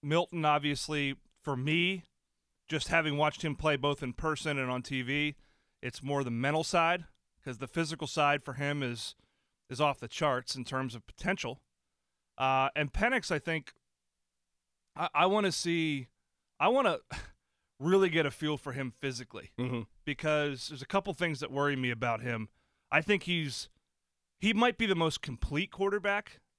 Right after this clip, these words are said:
Speaker 1: in the draft, the best passing quarterback in the draft outside of maybe Drake May.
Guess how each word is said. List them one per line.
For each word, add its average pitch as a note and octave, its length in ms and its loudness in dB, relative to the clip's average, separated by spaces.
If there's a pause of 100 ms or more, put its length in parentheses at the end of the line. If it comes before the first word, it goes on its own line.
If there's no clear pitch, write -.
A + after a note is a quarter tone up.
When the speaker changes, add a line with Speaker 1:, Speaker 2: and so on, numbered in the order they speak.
(340)
Speaker 1:
in C3 180 -6
the E3+ 100 0
draft, D#3 320 2
the D#3+ 60 -6
best C#3 260 -2 (380)
passing F#3 500 -2
quarterback F#3 540 -2
in F#3 80 -4
the F#3 80 -4
draft F3 340 2
outside D#3+ 360 2
of D#3 40 -2
maybe D#3 280 -2
Drake D3+ 280 -2
May. E3+ 260 -2